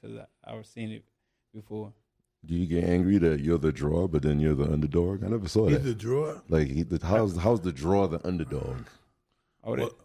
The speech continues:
Speaker 1: that,
Speaker 3: Oh.
Speaker 1: that happens like, like that a lot, but nah, I'm not. I mean, that's why, that's why it's gambling and people betting their money. So, um, a lot, a lot of my people gonna win a lot of money.
Speaker 2: I'll bet on
Speaker 3: Well,
Speaker 2: you.
Speaker 3: listen,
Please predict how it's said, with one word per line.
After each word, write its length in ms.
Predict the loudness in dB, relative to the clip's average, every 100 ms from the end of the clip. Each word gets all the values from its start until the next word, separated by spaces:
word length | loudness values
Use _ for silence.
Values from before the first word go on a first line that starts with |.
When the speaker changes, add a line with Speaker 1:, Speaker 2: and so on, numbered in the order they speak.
| -6
Speaker 1:
that, 120 | -6
Speaker 3:
Oh. 60 | -6 -6
Speaker 1:
that 60 | 0
happens 280 | 0 -2 -6
like, 200 | -6 -8 _ -8
like 240 | -6 -6
that 100 | -6
a 60 | -6
lot, 400 | -2 -2 -4 -6
but 340 | -4 -4 -6 _ _ _ _ _
nah, 340 | -6 -6 -6 -12 -20 _ -10
I'm 140 | -8
not. 240 | -6 -8 -12
I 60 | -10
mean, 160 | -6 -4
that's 180 | -4
why, 300 | -4 -4 -4
that's 240 | -6 -8 -6
why 180 | -6 -6
it's 100 | -8
gambling 640 | -8 -8 -8 -10 -10 -12
and 80 | -12
people 380 | -10 -12 -10 -14 _ _ -8
betting 240 | -6 -4
their 160 | -6 -8
money. 400 | -8 -10 -12 -16 _ _ _ _ _ _
So, 400 | -8 -6 -4 -6
um, 140 | -4 -2 -2 -2
a 40 |
lot, 180 | -4 -4 -2
a 40 |
lot 140 | 2 4
of 60 |
my 120 | 4 2
people 260 | 0 -2
gonna 160 | 0 2
win 100 | 0
a 60 | 0
lot 200 | 0 -2
of 40 |
money. 320 | -2 -4 -6 -8 _ -10
Speaker 2:
I'll 180 | -4 -4
bet 320 | -2 -2 -2
on 100 | -2
Speaker 3:
Well, 80 | 4
Speaker 2:
you. 40 | 6
Speaker 3:
listen, 420 | 6 2 -2